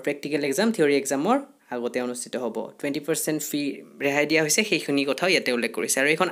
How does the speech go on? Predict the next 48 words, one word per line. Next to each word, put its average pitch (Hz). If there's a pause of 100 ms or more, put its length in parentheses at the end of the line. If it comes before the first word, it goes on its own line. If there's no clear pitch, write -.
আজিৰ 147
নটিফিকেশ্যন, 185 (680)
একৈছ 147
আঠ 139
দুহেজাৰ 127
বিছত, 120
আপোনালোকে 127
ইয়াতে 110
দেখা 143
পাইছে। -
আপোনালোকে 156
আমাৰ 165
ভিডিঅ'ৰ 147
ডেছক্ৰিপশ্যনৰ 143
পৰা 156 (560)
এই 190
ফাইলটো 123
ডাউনলোড 123
কৰি 120
ল'ব 113
পাৰিব। 107 (360)
চ' -
এইখিনি 131
আছিল 151
শেহতীয়া 131
আপডেট। - (100)
ভিডিঅ'টো 170
ভাল 151
পালে 151
লাইক, 127
কমেণ্ট 127
আৰু 131
শ্বেয়াৰ 147
কৰিব, 160 (140)
আৰু 135
যদিহে 139
এতিয়ালৈকে 127
চেনেলটো 123
ছাবস্ক্ৰাইব -
কৰা 160
নাই, 165
ছাবস্ক্ৰাইব 156
কৰি 156
ল'ব। 147 (160)
ভিডিঅ'টো 131
ইমানতে 127
শেষ 160
কৰিছোঁ। 160